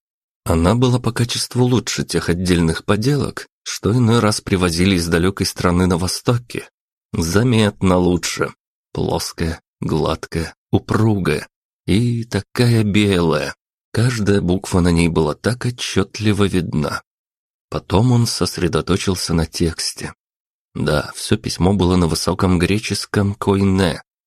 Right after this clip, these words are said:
но стиль написания букв выглядел до крайности непривычным,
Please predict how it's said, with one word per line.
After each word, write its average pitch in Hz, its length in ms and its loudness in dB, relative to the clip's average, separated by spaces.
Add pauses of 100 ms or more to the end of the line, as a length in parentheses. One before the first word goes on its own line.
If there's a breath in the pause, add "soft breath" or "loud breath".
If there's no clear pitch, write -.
(100)
но 65 280 0
стиль - 360 0
написания 80 540 0
букв 85 420 -4 (120)
выглядел 104 600 0
до - 200 -4
крайности 98 640 0
непривычным, 98 920 -2